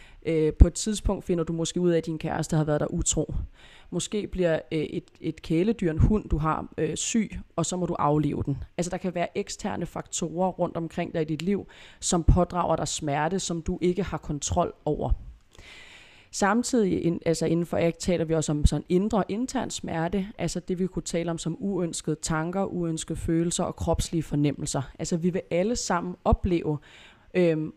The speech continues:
at tvivle på os selv. Måske vi vil alle sammen opleve at blive usikre. Øh, vi vil alle sammen opleve,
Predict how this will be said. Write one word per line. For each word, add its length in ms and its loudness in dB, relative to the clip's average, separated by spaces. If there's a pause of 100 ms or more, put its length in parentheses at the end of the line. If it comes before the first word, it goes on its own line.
at 100 2
tvivle 440 2
på 200 0
os 80 -8
selv. 280 -4 (300)
Måske 440 -4
vi 120 -2
vil 100 -4
alle 240 0
sammen 340 -6
opleve 480 0
at 80 -2
blive 300 -4
usikre. 540 -4 (580)
Øh, 180 2
vi 60 4
vil 100 0
alle 260 2
sammen 300 -4
opleve, 520 0